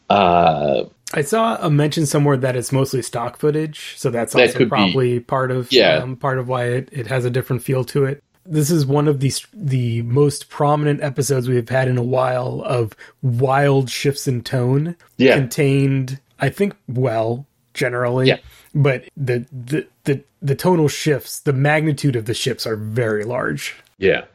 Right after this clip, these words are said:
Speaker 2: So we go from, from that little montage to the city morgue. Uh,
Speaker 1: Mm-hmm.
Speaker 2: man in a suit, Doctor Stewart, who we shortly learn is a dentist, has come to the morgue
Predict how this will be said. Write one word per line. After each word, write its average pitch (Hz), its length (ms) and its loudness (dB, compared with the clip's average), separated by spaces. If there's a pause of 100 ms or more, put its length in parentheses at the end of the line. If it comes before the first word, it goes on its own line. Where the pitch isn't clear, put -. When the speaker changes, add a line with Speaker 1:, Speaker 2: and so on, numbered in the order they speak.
(140)
Speaker 2:
So 147 120 2
we 131 80 2
go 139 160 2
from, 131 460 -2
from 139 180 -2
that 131 140 2
little 143 180 2
montage 135 500 0
to 147 180 2
the 156 100 0
city 170 240 0
morgue. 160 420 0 (140)
Uh, 113 280 0
Speaker 1:
Mm-hmm. 117 120 2
Speaker 2:
man 143 240 4
in 143 120 4
a 139 40 2
suit, 185 420 -2 (300)
Doctor 131 400 -2
Stewart, - 640 -2 (220)
who 127 160 0
we 120 360 0
shortly 135 320 -2
learn 120 200 0
is 107 100 -4
a 104 60 -6 (260)
dentist, 127 640 -6 (200)
has 139 200 0
come 170 200 -2
to 175 40 -2
the 175 100 -2
morgue 120 400 0